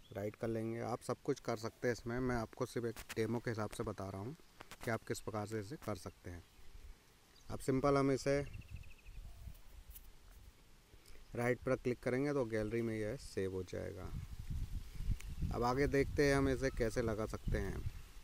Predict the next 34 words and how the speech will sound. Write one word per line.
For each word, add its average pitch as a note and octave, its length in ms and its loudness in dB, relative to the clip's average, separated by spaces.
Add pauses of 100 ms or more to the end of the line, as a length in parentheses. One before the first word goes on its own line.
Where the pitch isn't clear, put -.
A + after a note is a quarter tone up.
(280)
तो - 160 -2
चलिए A#2+ 280 4
देखते A#2+ 300 2
हैं B2 80 4
आगे A#2 180 2
कैसे A2 240 -2
हम A2+ 120 0
लगा G#2+ 200 0
सकते - 280 -4
हैं। A2 160 -4 (3750)
तो B2 80 -2
दोस्तों, C#3+ 440 6 (840)
हमें B2 200 2
हमारा C3 280 4
YouTube B2+ 400 4
app B2 80 0 (100)
खोल A#2+ 160 2
लेना C3 260 2
है D3+ 140 -2
और A#2 300 -2
यहाँ A#2 200 2
पर B2 160 0
हमारे A#2+ 320 2
जो A#2 240 2 (920)
channel A#2+ 260 4
icon B2 300 4
दिख B2+ 120 2
रहा C3+ 80 2
है C3 60 4
इस A2+ 60 -8
पर A#2+ 120 -2
हम A#2 120 0
click A2+ 200 -2
करेंगे। C3 380 0